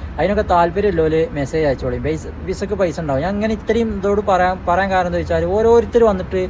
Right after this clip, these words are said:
WhatsApp-ൽ വന്നിട്ട് ഓരോരോ കം-, ഏ, വോയിസുകൾ ഇട്ട് വരും. നമുക്കതിന് മറുപടി കൊടുക്കാനില്ലായിട്ടല്ല, നമ്മൾ കുറേയൊക്കെ ക്ഷമിച്ച് നിൽക്കുകയാണ്. പിന്നെ ഇതൊക്കെയാണ് പറയാനുള്ളത്. അപ്പോൾ താല്പര്യമുള്ളവര് നമ്മളെ WhatsApp-ൽ വോയിസിൽ ബന്ധപ്പെടുക.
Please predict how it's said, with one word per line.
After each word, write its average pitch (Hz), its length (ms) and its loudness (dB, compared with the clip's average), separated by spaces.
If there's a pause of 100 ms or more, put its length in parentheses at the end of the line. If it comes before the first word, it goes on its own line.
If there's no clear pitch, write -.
(280)
WhatsApp-ൽ 170 500 0
വന്നിട്ട് 180 240 -2
ഓരോരോ 180 460 2
കം-, 165 260 -4
ഏ, 156 500 -2
വോയിസുകൾ 160 500 0
ഇട്ട് - 120 -4
വരും. 131 220 -4 (440)
നമുക്കതിന് 220 320 2
മറുപടി 214 340 4
കൊടുക്കാനില്ലായിട്ടല്ല, 175 720 2
നമ്മൾ 175 160 -2
കുറേയൊക്കെ 185 300 0
ക്ഷമിച്ച് 170 300 -4
നിൽക്കുകയാണ്. 139 440 -4 (420)
പിന്നെ 156 580 0 (460)
ഇതൊക്കെയാണ് 196 280 0
പറയാനുള്ളത്. 160 440 4
അപ്പോൾ 170 200 0
താല്പര്യമുള്ളവര് 214 640 4
നമ്മളെ 190 240 2
WhatsApp-ൽ 175 600 2
വോയിസിൽ 185 540 0
ബന്ധപ്പെടുക. 139 440 -2